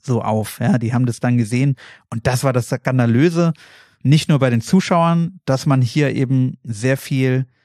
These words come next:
Freizügigkeit, explizite Sexszenen, aber eben auch so ziemlich ausufernde Gewalt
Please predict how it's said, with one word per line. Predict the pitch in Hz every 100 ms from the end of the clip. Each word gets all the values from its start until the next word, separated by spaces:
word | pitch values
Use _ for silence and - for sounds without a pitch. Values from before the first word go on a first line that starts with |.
| _ _
Freizügigkeit, | - - 131 143 143 131 - 127 123 - -
explizite | 135 - 123 - 107
Sexszenen, | - - - 156 - - - 147 151 151 _ - _ _ -
aber | 123 131 123
eben | 120 127 120
auch | 110 107
so | 117
ziemlich | - 127 123 107
ausufernde | 120 127 - - 113 110
Gewalt | 104 98 107 110 -